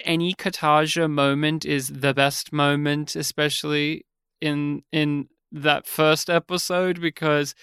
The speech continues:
you're coming back into season f-, into Babylon Five, new season, and they set him up as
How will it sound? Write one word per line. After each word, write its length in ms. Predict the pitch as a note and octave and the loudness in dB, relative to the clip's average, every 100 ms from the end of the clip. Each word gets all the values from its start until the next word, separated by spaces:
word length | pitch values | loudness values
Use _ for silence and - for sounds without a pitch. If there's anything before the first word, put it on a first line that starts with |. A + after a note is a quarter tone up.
| - - _ | -20 -20 _
you're 160 | F#3+ G3+ | 2 2
coming 300 | G#3+ F#3+ E3+ | 4 0 4
back 300 | F3 E3 F3 | 2 2 -4
into 160 | E3 | -4
season 440 | D3+ F3+ E3+ D#3 D#3 | -2 0 0 0 -2
f-, 180 | - - G3+ | -4 -20 -4
into 480 | F#3 E3 D#3 E3+ | 0 0 0 0
Babylon 380 | D#3+ E3 D#3+ D#3+ | 4 2 2 -2
Five, 320 | D3 D#3 D#3 | -2 2 2
new 160 | E3 F3 | 2 -2
season, 560 | E3 - F3 E3 E3 D#3+ | -2 -2 -2 0 0 0
and 280 | - E3 | 0 0
they 140 | D#3+ E3 | 2 2
set 440 | D3+ - F#3+ F#3 | 0 -4 -2 -4
him 340 | G3 - F3+ F3+ | -6 -4 -4 2
up 320 | E3 E3 - | 2 2 -2
as 380 | - D#3 D3+ | 0 2 2